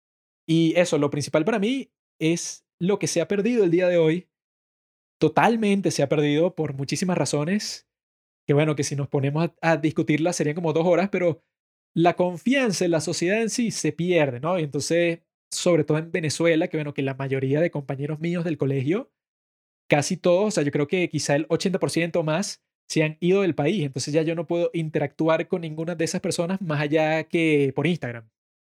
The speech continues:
Entonces, normalmente, en una sociedad que no esté tan jodida como esta, tú pasas el resto de tu vida,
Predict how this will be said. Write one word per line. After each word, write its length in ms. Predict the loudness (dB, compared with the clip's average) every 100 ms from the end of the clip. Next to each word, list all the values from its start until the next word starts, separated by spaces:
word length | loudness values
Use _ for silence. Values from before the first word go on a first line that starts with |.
| _ _ _ _ _ _ _ _ -20 _ _ _ _ _ _
Entonces, 760 | -4 0 2 2 -2 -2 -8 _ _ _ _
normalmente, 880 | -2 0 2 2 2 0 -2 -6 -6
en 100 | -4
una 140 | -2 -2
sociedad 400 | -2 0 2 2
que 80 | 0
no 40 |
esté 160 | -2 -2
tan 220 | -2 -2
jodida 400 | 0 2 2 -2
como 220 | -4 -4
esta, 240 | -4 -6
tú 300 | -6 -2 -2
pasas 280 | 0 0 0
el 60 | 0
resto 240 | 0 -2
de 60 | -2
tu 100 | 0
vida, 400 | 0 0 -2